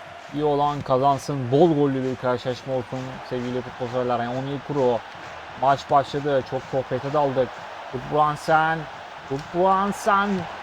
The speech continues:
Gudbransen Mert. Mert son hamle. Mert Günok. Badu Ndiaye. Ligimizin en iyi orta sahalarından bir tanesi diyebilir miyiz? Dışarıya. İnanılmaz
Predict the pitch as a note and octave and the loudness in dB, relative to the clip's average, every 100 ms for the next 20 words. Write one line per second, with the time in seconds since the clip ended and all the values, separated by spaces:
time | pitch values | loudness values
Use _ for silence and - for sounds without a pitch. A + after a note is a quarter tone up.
0 | - - - - C4 D4 G#3 C4 D#4 C#4+ | -12 -12 -12 -8 -2 -2 -2 2 4 4
1 | B3 C4+ C4 C4 C4+ B3+ A#3+ - - - | 4 2 2 2 4 4 2 -2 -8 -10
2 | - - - - - C3+ D3+ A3 A#3 A3+ | -10 -12 -12 -12 -8 -4 2 4 4 4
3 | - G#3+ A3+ A3 A3+ A#3 G#3+ G#3 - - | -2 0 0 0 0 2 2 0 -4 -10
4 | - - - - - - - - - - | -12 -12 -12 -12 -12 -12 -12 -12 -12 -12
5 | - - B2+ D3+ G3+ G#3+ G3+ - A3+ A#3 | -12 -10 -6 -4 0 0 0 0 2 6
6 | G#3 E3+ - - - - - - - - | 8 6 2 -10 -10 -12 -12 -14 -14 -14
7 | - - - - - - - - B2 C#3 | -14 -14 -14 -14 -14 -14 -14 -10 -2 2
8 | F#3 G3+ A3 F#3+ E3+ G#3+ G#3+ G#3 G3 E3 | 4 4 4 4 6 6 8 6 6 4
9 | D3 C3+ D3 D3 F#3+ G#3 F#3+ A3 G#3+ G#3+ | 2 -2 0 0 2 2 0 0 0 2
10 | G#3 F#3+ G#3 G#3 G3+ G3+ G#3 G#3 G3+ - | 2 0 -2 0 0 0 -2 -2 -2 -2
11 | G3+ G3+ - G3 G3+ A3+ B3 C#4+ B3 - | -2 -2 -2 -2 -2 0 0 0 0 -6
12 | - - - B2+ D#3+ D#3+ E3 F3 F#3+ G#3+ | -14 -12 -8 -2 4 8 10 10 8 6
13 | G3+ F3+ D3+ B2+ - - - - - - | 2 2 0 -2 -6 -10 -12 -12 -12 -12
14 | - C3 D3 D#3 E3+ F#3 G#3+ | -8 -4 -2 0 2 4 4